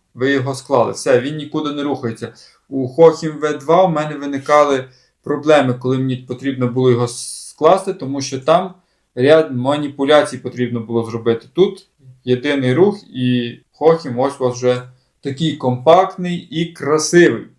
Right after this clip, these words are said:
Ще плюси: Хохім В три. Цей пульт, він працює як безпосередньо стабілізатор і виконує, е, головну п-, функцію головної панелі.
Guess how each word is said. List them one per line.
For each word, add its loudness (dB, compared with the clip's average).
Ще 4
плюси: 2
Хохім 2
В 0
три. 2
Цей 4
пульт, 2
він 0
працює 2
як 2
безпосередньо -4
стабілізатор 0
і -6
виконує, 0
е, -12
головну 0
п-, -14
функцію -2
головної 2
панелі. -2